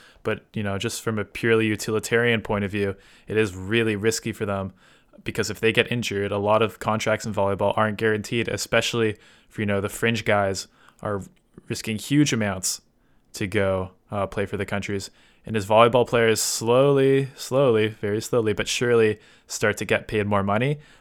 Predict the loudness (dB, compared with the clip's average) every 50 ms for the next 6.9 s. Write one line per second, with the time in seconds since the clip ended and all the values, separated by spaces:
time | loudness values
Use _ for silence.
0 | -10 -8 -4 -4 -4 -4 -4 -6 -8 -8 -10 -8 -8 -6 -2 -2 -2 -2 -2 -2
1 | -2 -2 -2 -2 -2 -4 -2 -4 -4 -4 -4 -6 -8 -10 -18 -20 -20 -20 -12 -6
2 | -2 0 0 0 0 2 4 4 6 6 4 0 -2 -10 -20 -20 -20 _ -14 -6
3 | -2 0 0 0 0 -2 -4 -4 -2 -2 -2 -2 -2 -4 -6 -4 -2 -2 -2 -2
4 | -2 -4 -6 -10 _ _ _ _ _ -10 -10 -8 -4 0 2 2 2 2 0 -2
5 | -2 -2 -2 -2 -2 -4 -4 -2 -4 -6 -6 -8 -8 -10 -10 -6 0 2 2 4
6 | 4 2 2 4 4 4 4 4 2 2 2 2 2 2 0 -2 -4